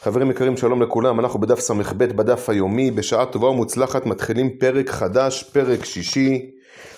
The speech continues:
אומרת לנו המשנה, שני שעירי יום הכיפורים מצוותן שיהיו שווים,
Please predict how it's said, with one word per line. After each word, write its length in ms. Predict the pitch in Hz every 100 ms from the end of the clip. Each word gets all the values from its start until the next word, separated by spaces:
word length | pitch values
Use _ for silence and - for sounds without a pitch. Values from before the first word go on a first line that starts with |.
| -
אומרת 460 | 101 131 139 127 123
לנו 300 | 139 135 123
המשנה, 460 | 120 113 120 131 95 - - - _
שני 280 | - 131 151
שעירי 300 | 147 135 135
יום 140 | 139
הכיפורים 480 | 139 123 123 123 143
מצוותן 580 | 131 - 113 117 139 135
שיהיו 640 | - 120 117 131 131 135 -
שווים, 720 | - - 107 123 131 135 143